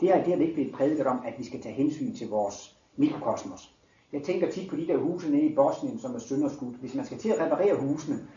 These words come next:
så er det jo lidt tåbeligt, at man går og klistrer på de allermindste huller og polerer på de små huller,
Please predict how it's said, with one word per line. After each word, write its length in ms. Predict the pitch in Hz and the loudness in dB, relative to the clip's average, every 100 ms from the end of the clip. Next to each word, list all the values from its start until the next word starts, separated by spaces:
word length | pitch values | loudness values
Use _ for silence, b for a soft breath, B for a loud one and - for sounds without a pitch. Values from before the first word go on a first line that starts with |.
| B | B
så 120 | - 185 | 4 6
er 60 | |
det 60 | 196 | 6
jo 60 | |
lidt 140 | 151 - | 4 4
tåbeligt, 380 | 160 208 - 135 | 6 6 6 2
at 60 | |
man 120 | 139 | 2
går 120 | 135 131 | 4 4
og 80 | - | 4
klistrer 300 | 170 196 139 | -8 -8 -10
på 120 | - 131 | -10 -6
de 100 | 143 | 0
allermindste 540 | 202 147 185 - 147 | 2 4 2 0 -6
huller 320 | 123 143 175 | -2 0 4
og 260 | 156 117 - | 4 2 0
polerer 420 | 131 135 190 139 117 | -4 -2 -2 -2 -4
på 80 | 127 | -8
de 60 | 123 | -10
små 320 | - 196 - | -4 -4 0
huller, 360 | 135 147 160 | 2 2 2